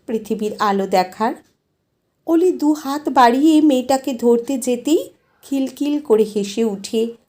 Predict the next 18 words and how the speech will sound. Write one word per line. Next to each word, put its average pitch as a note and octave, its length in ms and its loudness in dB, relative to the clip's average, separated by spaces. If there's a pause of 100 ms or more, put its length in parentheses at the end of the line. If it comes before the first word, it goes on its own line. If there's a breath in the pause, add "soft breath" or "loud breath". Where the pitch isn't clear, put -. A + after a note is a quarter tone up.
(120)
পাহাড়ি G#3 440 -6
বাঁকে G3 480 -4
কোথায় D4+ 500 -6
যেন D#4+ 260 -2
হারিয়ে G#3 460 -4
যায় F3+ 320 0
ও। F3 220 -8 (720)
আর D4 140 -6 (120)
পিছু C#4+ 360 -4
ধাওয়া B3 360 2
করতে D#4 380 -2
করতে C#4+ 500 -4 (240 loud breath)
অলি C4 360 -2
এসে - 260 -6
পৌঁছায় A#3+ 560 0 (360)
এক A3+ 260 -12
পাহাড়ি G#3 420 -6
গির্জায়, E3+ 680 -6